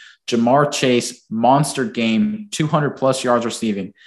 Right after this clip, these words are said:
Not bad for a guy who couldn't see the football, you know, spinning in the regular season, as he was reported as having issues doing that. I know you watched the game closely. What are, what are your thoughts on that matchup? What's your takeaways?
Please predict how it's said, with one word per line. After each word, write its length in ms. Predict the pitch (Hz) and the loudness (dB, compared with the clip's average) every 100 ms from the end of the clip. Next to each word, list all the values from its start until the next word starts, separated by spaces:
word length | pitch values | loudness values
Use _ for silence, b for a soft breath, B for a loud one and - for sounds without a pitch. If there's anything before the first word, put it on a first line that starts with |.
| b b - | b b -12
Not 280 | - 147 - | 0 0 2
bad 260 | 156 160 151 | 2 2 2
for 80 | 120 | 0
a 60 | |
guy 220 | 120 123 | 2 2
who 100 | 120 | 2
couldn't 220 | - 139 127 | -2 -4 -4
see 120 | 131 | -4
the 100 | 113 | -4
football, 720 | - 135 - 107 101 - b b b | -4 -4 2 2 2 -4 b b b
you 100 | 120 | -2
know, 120 | 110 | -2
spinning 480 | 98 - - 131 117 | -2 -2 0 2 2
in 40 | 110 | 2
the 80 | |
regular 360 | 110 113 110 107 | 2 0 0 0
season, 420 | - 123 113 101 | -2 -2 -2 -4
as 120 | 101 98 | -6 -4
he 100 | 113 | -4
was 140 | 104 | -2
reported 460 | 98 - 117 107 104 | -4 -2 0 2 0
as 120 | 101 | 0
having 300 | 120 107 104 | 0 0 0
issues 320 | 104 104 101 | -2 -4 -6
doing 220 | 110 107 | -2 0
that. 240 | 101 92 - B B B B | 0 -2 -6 B B B B
I 120 | 135 | 0
know 60 | 143 | 2
you 200 | 135 165 | 4 4
watched 320 | 147 139 - | 6 4 2
the 80 | 123 | -4
game 240 | 110 117 | 0 0
closely. 500 | 113 127 123 123 113 | 0 2 4 2 -2
What 160 | 107 127 | -2 -2
are, 60 | 127 | -2
what 160 | 139 | -2
are 40 | 139 | -2
your 140 | 123 | -2
thoughts 320 | 120 110 107 | 0 -2 -2
on 60 | 104 | -4
that 200 | 104 92 | -4 -2
matchup? 400 | 98 98 95 87 | -4 -4 -6 -4
What's 180 | 110 107 | -4 -4
your 100 | 104 | -2
takeaways? 680 | 104 95 82 82 92 - | -2 -4 -6 -8 -10 -14